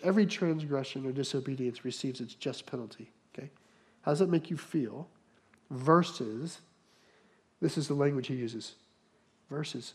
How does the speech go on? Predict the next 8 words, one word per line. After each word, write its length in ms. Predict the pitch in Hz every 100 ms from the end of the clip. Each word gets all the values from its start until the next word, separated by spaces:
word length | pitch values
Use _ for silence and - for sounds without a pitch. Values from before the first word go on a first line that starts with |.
| -
such 500 | - - - 170 -
a 80 | 143
great 540 | - 123 135 143 143
salvation. 680 | - - 143 - 143 - - - - 110 104 - _ _ _ _ _ _ _ _ _ _ _ _ _ _ _ _ _ _ _ _ -
Such 360 | - - -
a 40 | 147
great 320 | 147 139 139
salvation. 560 | - 127 - - -